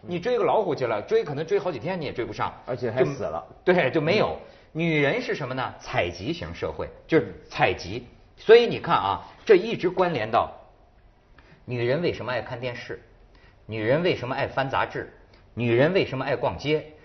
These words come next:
Speaker 2: 因为啊，她是浏览型的。你看注意力快速移动，这，这，这，她就像是猿猴的时候啊，他们采，采果子或者在草里边儿，因为女人为什么眼尖呢？她找这种，找食物或者在树上找，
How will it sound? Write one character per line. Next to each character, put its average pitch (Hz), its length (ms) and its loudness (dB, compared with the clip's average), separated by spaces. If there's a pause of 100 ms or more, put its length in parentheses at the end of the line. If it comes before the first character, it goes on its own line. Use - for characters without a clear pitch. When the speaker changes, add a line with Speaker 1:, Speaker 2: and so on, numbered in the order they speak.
(160)
Speaker 2:
因 233 180 2
为 151 180 6
啊， 101 320 2
她 202 140 -2
是 135 160 -2
浏 113 240 0
览 87 180 0
型 76 240 -12
的。 76 140 -10 (300)
你 120 100 -10
看 151 140 -2
注 233 160 -2
意 208 80 -2
力 196 180 -2
快 185 180 -2
速 139 140 -2
移 120 100 -2
动， 151 140 -6
这， 180 100 -6
这， 165 140 -10
这， 165 100 -14 (400)
她 269 200 0
就 269 160 2
像 202 240 2
是 135 120 -4
猿 123 220 2
猴 98 220 -2
的 185 80 -2
时 - 120 -6
候 90 140 0
啊， 71 180 -2 (280)
他 202 100 0
们 208 100 -2
采， - 480 -2
采 - 220 2
果 78 260 0
子 117 220 2 (260)
或 214 160 6
者 147 80 4
在 156 120 2
草 - 300 0
里 147 100 0
边 95 100 0
儿， - 20 -8
因 196 120 0
为 233 120 4
女 147 140 -2
人 139 160 0
为 185 80 -2
什 165 80 -6
么 185 60 -6
眼 107 200 -2
尖 190 240 2
呢？ 151 140 -2 (320)
她 220 100 -4
找 170 360 -2
这 175 100 2
种， 90 180 -6 (400)
找 - 240 2
食 - 220 -4
物 175 180 2
或 - 160 -2
者 131 60 -2
在 170 140 0
树 170 120 -6
上 165 120 -2
找， - 140 -8